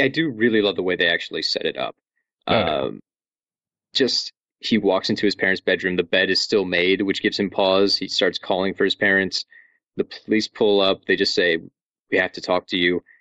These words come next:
Speaker 1: And then we cut to the grandma crying on the couch. And you never get the gory details. You don't find out if they were killed and he's gonna become Batman, or if they just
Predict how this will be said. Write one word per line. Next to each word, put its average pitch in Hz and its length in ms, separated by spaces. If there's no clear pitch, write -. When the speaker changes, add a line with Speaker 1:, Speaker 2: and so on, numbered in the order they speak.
Speaker 1:
And 101 220
then 90 260
we 95 100
cut - 200
to - 80
the 101 60
grandma 92 380
crying 98 480
on 87 120
the 87 60
couch. - 540
And 98 220
you 101 160
never 123 160
get 110 140
the 110 40
gory 92 300
details. 85 520
You 92 60
don't 87 160
find 90 220
out 87 140
if - 100
they 90 100
were 87 140
killed 90 420
and 87 80
he's 90 120
gonna 90 120
become 90 220
Batman, 85 500
or 85 200
if 85 100
they 90 100
just 87 220